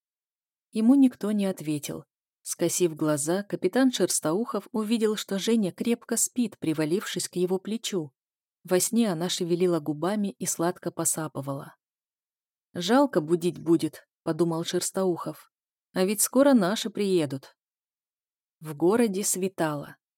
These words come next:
По набережной Екатерининского канала шли два смуглых человека.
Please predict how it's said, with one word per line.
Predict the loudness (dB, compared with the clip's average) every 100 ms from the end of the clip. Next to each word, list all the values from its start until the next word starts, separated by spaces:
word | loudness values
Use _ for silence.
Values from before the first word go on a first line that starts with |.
| _ -2
По | 0
набережной | 2 0 0 0 0 0
Екатерининского | 0 0 -2 0 2 2 0 0 -2
канала | -2 -2 0 0 -2 -8 _
шли | -8 2 2
два | 2 2 2
смуглых | 2 0 0 0 -2
человека. | -2 0 0 0 -6 -8 -14